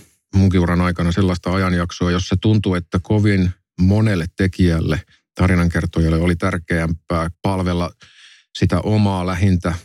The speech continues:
kollegasidosryhmää tai kriitikkoja ja tehdä sellaisia tarinoita, joita siinä kontekstissa arvostetaan ja, ja hyvänä pidetään. Ja vähemmän miettiä sitä, että miten sitten sellaiset ihmiset, joilla,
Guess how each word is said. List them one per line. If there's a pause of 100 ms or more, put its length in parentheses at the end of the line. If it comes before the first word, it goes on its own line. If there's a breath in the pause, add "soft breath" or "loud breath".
(160)
kollegasidosryhmää
tai
kriitikkoja (760)
ja
tehdä (200)
sellaisia
tarinoita,
joita
siinä (640)
kontekstissa
arvostetaan (100)
ja, (340)
ja
hyvänä
pidetään. (800 loud breath)
Ja
vähemmän (520)
miettiä
sitä,
että
miten
sitten
sellaiset
ihmiset,
joilla,